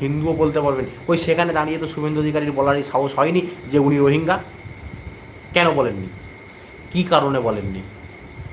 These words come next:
ও একজন হিন্দুকে যদি নোটিশ ধরিয়ে দেওয়া হয়, রোহিঙ্গা বলে দেয়, তাহলে হিন্দু ভোট ব্যাংকে, উম, ভাটা পড়বে, হিন্দু ভোট ব্যাংকে, আহ, দাগ হবে, সেটা খারাপ। ও সেই জন্যে ঠিক আছে, আপনি ভারতীয় মুসলিমদের রোহিঙ্গা বলবেন,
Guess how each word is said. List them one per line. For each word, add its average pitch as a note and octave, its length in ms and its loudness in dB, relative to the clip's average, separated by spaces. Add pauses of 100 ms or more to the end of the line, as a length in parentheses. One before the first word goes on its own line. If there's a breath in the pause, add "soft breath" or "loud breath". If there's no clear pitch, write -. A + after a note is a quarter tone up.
ও B2+ 220 0
একজন C#3+ 280 0
হিন্দুকে F3 440 2
যদি E3+ 200 0
নোটিশ E3 320 0
ধরিয়ে E3 220 2
দেওয়া D#3+ 220 2
হয়, D#3+ 80 4
রোহিঙ্গা D#3 340 2
বলে D3+ 180 2
দেয়, D3+ 120 2
তাহলে D3 160 2
হিন্দু D#3 260 -2
ভোট D#3 200 2
ব্যাংকে, D3+ 400 0
উম, C3 1200 -6
ভাটা D3 240 6
পড়বে, D3+ 360 0 (400 loud breath)
হিন্দু D3+ 200 0
ভোট D3 180 0
ব্যাংকে, D3+ 360 2
আহ, C#3 60 0 (640)
দাগ D3 200 4
হবে, D3+ 260 6 (300)
সেটা C#3+ 180 2
খারাপ। C#3 280 2
ও A2 100 -6 (160)
সেই E3+ 180 0
জন্যে F#3+ 240 4
ঠিক F3 180 0
আছে, A2+ 180 -2 (1080)
আপনি C3 260 0
ভারতীয় C#3 440 2
মুসলিমদের E3+ 440 -2
রোহিঙ্গা F3+ 320 4
বলবেন, D3 320 0